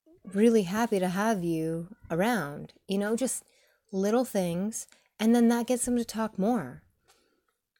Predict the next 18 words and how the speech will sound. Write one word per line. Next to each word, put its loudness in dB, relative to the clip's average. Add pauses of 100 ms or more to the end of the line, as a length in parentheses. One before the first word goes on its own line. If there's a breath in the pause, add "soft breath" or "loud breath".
(920)
Having 0
social -2
anxiety, 2
we 2
don't -2 (160)
have 0
to 2
talk -4
about -2
ourselves. -2
We -2
can -4
just -4
listen 0
to 0
other -2
people -6
talk -6